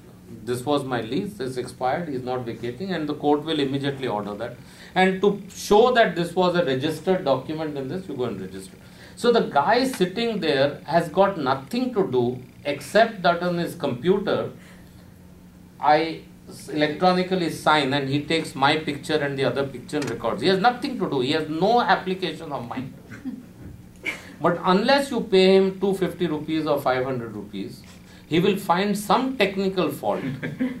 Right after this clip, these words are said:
<laughs> or make you wait because there's no token system. So the broker who, and,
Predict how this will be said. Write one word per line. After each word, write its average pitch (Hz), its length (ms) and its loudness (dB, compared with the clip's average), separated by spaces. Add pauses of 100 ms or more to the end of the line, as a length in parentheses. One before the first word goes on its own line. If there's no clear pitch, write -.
(400)
<laughs> - 920 -20
or 247 320 10
make 208 320 0
you 220 80 -2
wait 143 500 0 (560)
because 147 240 2
there's 175 160 6
no 190 220 6
token 180 340 4
system. - 440 -8 (2000)
So 185 220 4
the 170 140 4
broker 190 720 4
who, 190 360 0 (480)
and, 220 360 2